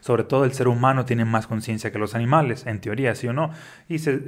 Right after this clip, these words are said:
y también se supone que los animales tienen más conciencia que las plantas. Pero hasta los seres inanimados, desde un punto de vista espiritual, tienen conciencia. Todo en el universo es consciente. Las piedras tienen conciencia.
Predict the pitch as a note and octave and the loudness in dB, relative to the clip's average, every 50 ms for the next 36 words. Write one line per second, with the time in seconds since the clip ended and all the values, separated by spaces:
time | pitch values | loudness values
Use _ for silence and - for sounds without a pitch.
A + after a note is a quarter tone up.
0 | C3+ B2+ B2 A#2+ A#2+ A#2 - - A#2+ A2+ A#2 A#2 A#2 A#2 A#2+ A#2 - B2+ C3 C3 | -4 -4 -2 -4 -4 -6 -6 -4 -2 0 0 -2 -2 -4 -6 -2 0 0 0 0
1 | B2 B2+ B2 A#2+ C3+ C#3 C3+ B2+ A#2+ A#2+ A#2+ A#2 - B2 A#2 A#2 A2+ A2+ A2 - | 0 0 -2 0 0 0 0 0 0 0 0 -2 -2 -4 -4 -2 -2 -4 -4 -4
2 | A#2 A2 G#2+ G#2+ G#2 G2 A2 G2 - G#2+ G#2+ - - - D#3 E3+ E3 D#3 D#3+ - | -6 -6 -6 -6 -8 -8 -10 -8 -6 -6 -6 -6 -4 -2 0 0 0 -2 -8 -12
3 | - - _ _ - - - - - - - - _ _ _ _ _ _ - D3+ | -16 -18 _ _ -20 -20 -20 -20 -20 -20 -20 -20 _ _ _ _ _ _ 4 4
4 | E3 F3 E3 E3+ F3 F3 - - - - A2 A2+ - - A#2 A2 A2+ A2 - - | 6 6 6 4 2 0 -6 -14 -12 -12 -10 -6 -2 0 0 2 0 0 0 0
5 | D3+ D#3 E3 D#3 D#3+ - - - E3 D#3+ F3+ F3+ G3+ G3 F#3+ F#3 F3+ D#3+ D3+ D#3+ | 0 2 0 0 -2 -6 -10 -6 -2 2 4 4 4 4 4 4 4 4 4 4
6 | D#3+ C#3+ A#2+ A2 A2+ A2 G2+ A2 A2 G2+ G#2 A#2+ C3 C3+ C3+ D#3 D#3 D#3 D#3+ C#3+ | 2 2 2 2 0 0 0 0 0 2 2 0 0 2 2 2 2 2 2 2
7 | C3 B2 C#3+ C#3 - - D#3 - - B2 A2+ G#2+ - C3 C3+ C3 C3 A#2+ A#2+ A#2+ | 2 2 2 0 -2 -4 -8 -8 -6 -8 -8 -6 -2 -2 -2 -2 -2 -4 -4 -4
8 | A#2+ A2 - - G#2 G2 F#2 F#2 A2+ A#2 A2+ G#2+ G2 - - G#2 - - - _ | -4 -4 -4 -6 -6 -6 -6 -4 -2 -2 -2 -4 -6 -10 -14 -16 -18 -20 -20 _
9 | _ _ _ _ _ _ _ - - C3 C#3 D3 C#3+ C3 B2 A#2+ A2+ A2+ A2 G#2+ | _ _ _ _ _ _ _ -2 0 2 2 4 2 2 2 2 0 0 0 0
10 | G#2+ A2+ A2 - - A2+ - - - G#2 G2+ F#2+ F#2+ A#2 G#2+ G2+ F#2+ G2 - G2 | 0 0 0 0 -4 -8 -6 -6 -8 -8 -8 -8 -8 -8 -8 -8 -10 -10 -12 -10
11 | F#2+ F#2+ F#2+ - - - - C#3+ C#3 C3 B2 A#2+ A#2+ A#2+ - - G#2 G2+ G2 F#2+ | -10 -10 -10 -12 -12 -4 2 2 4 4 4 2 0 -2 -4 -6 -8 -6 -8 -10
12 | F#2+ - G#2 F#2 F#2 F#2 A#2+ B2+ B2 A2+ - - A#2+ B2 D#2 D#2+ | -12 -12 -14 -12 -8 -6 -4 -4 -2 -4 -6 -6 -8 -8 -8 -10